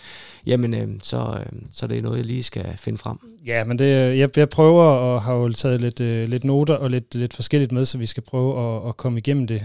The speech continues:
Speaker 2: Øhm, jeg vil egentlig starte lidt et, et, et andet sted. Du, du, du er formand for, for Spillerforeningen, øh, samtidig med, at du, øh, du kører, øh, dit, øh, arbejde her ved, øh, ved siden af. Øh,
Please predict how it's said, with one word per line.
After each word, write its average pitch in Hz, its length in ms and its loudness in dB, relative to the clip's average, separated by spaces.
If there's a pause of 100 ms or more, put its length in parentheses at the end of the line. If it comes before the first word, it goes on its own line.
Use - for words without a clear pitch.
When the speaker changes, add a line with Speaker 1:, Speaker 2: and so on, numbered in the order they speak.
Speaker 2:
Øhm, 110 560 -4 (1080)
jeg 143 140 2
vil 143 60 2
egentlig 156 200 2
starte 131 300 2
lidt 139 140 0
et, 123 160 -4
et, 123 200 -6
et 120 260 -2
andet 135 160 2
sted. 135 160 0
Du, 127 160 4 (100)
du, 123 240 2 (180)
du 139 80 4
er 131 40 4
formand 151 380 4
for, 110 480 -8
for 123 60 -10
Spillerforeningen, 123 760 2
øh, 113 120 -6
samtidig 123 320 -6
med, 120 60 -4
at 113 80 -8
du, 110 180 -8
øh, 104 200 -8 (440)
du 120 60 -12
kører, 120 480 -4
øh, 101 300 -6
dit, - 160 -12
øh, 104 200 -8
arbejde 120 380 -4
her 110 160 -4
ved, 101 200 -12 (180)
øh, 95 80 -12
ved 107 80 -8
siden 139 280 0
af. 117 140 -4 (400)
Øh, 113 500 0